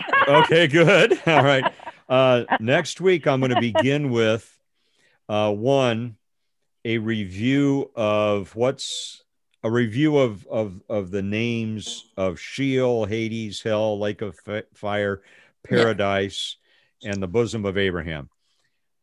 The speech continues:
Speaker 1: We're gonna go through that ju-, very quickly just to make sure we've got our terms,
Speaker 2: Okay.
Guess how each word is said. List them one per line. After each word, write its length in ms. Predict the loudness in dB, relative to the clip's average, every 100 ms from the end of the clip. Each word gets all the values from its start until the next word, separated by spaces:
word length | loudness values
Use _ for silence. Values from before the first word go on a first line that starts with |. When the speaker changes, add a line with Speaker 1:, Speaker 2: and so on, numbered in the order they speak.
| _ _ _ -6
Speaker 1:
We're 100 | 0
gonna 160 | 2
go 180 | 4 2
through 280 | 2 0 2
that 240 | 2 0 -2
ju-, 260 | -2 -2
very 360 | -2 -2 0 0
quickly 560 | -2 -2 -2 -4 -6 -4
just 320 | -4 -6 -6
to 60 |
make 220 | -6 -8 -8
sure 260 | -12 -8
we've 200 | -8 -8
got 220 | -6 -4
our 160 | -4 -6
terms, 720 | -10 -12 -10 -10 -10 -12 -6
Speaker 2:
Okay. 440 | -4 -2 -2 -2